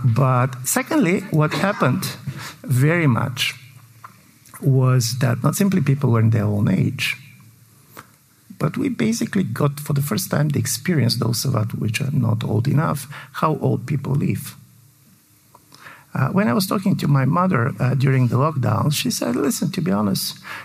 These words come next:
not much has changed for me. Normally, I'm meeting not more than four or five persons. I'm walking one or two hours and regularly think about death."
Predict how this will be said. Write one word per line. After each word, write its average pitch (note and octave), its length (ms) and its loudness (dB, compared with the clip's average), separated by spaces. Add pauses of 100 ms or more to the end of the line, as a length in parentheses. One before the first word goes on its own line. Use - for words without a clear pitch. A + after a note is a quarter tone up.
(180)
not A3+ 320 -2
much F#3 280 0
has C#3+ 120 -2
changed - 400 -2
for - 120 -4
me. - 220 -2 (2250)
Normally, G3 460 2
I'm C#3 240 2
meeting C#3 320 2
not - 140 0
more C3+ 180 2
than A#2 160 2
four - 240 -2
or - 60 -2
five - 420 -6
persons. E3+ 680 -2 (1120)
I'm F3 220 2
walking D3 460 2 (640)
one - 340 0
or A2 180 2
two - 220 0
hours - 680 -2 (680)
and F#3+ 260 0
regularly D#3 420 2
think C#3+ 260 2
about D3 320 0
death." - 400 -2